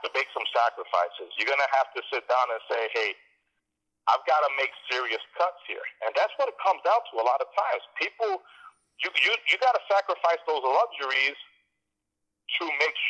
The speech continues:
sure that you're living within your budget. You gotta live within your means, um, and make it a priority where you start really disciplining yourself again back to the,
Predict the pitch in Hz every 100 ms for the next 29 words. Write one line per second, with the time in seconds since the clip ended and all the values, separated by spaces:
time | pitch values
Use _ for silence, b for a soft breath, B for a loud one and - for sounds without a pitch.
0 | - 185 196 147 117 117 - - _ _
1 | 123 127 127 127 113 110 110 95 90 -
2 | 107 - - - - - 147 165 151 131
3 | 135 127 110 110 165 123 - - - B
4 | B B B - 98 95 - _ _ _
5 | - 101 107 127 139 139 135 110 113 208
6 | 180 123 113 117 _ - 104 101 101 -
7 | _ _ _ 113 120 - 131 147 123 110
8 | 131 139 139 156 139 139 120 113 107 104
9 | 101 - 120 - 98 101 - - 104